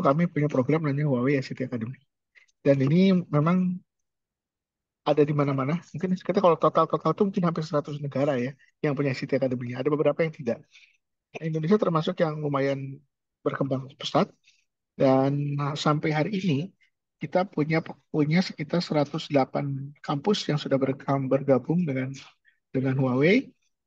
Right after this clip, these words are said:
Kemudian, eh, kami juga ada punya sekitar dua ratus lebih set-, eh, instruktur yang tersertifikasi. Kemudian dari tujuh, lebih dari, sekarang udah delapan ratus malah kalau saya cek ke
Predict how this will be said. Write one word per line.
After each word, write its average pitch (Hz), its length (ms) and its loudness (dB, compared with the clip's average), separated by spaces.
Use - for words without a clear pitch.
Kemudian, 143 600 4
eh, - 360 -6
kami 147 240 0
juga 151 200 0
ada 135 320 2
punya 135 320 -6
sekitar 131 640 -4
dua 147 240 6
ratus 143 320 -2
lebih 143 240 0
set-, 139 280 0
eh, 139 200 2
instruktur 143 400 -4
yang 139 80 4
tersertifikasi. 135 880 -4
Kemudian 143 340 4
dari 135 160 4
tujuh, 143 320 -4
lebih 151 160 2
dari, 139 180 6
sekarang 214 320 0
udah 190 140 0
delapan 160 240 -2
ratus - 160 -10
malah 143 160 -2
kalau 135 160 0
saya 127 160 -2
cek 127 160 -8
ke 127 160 -4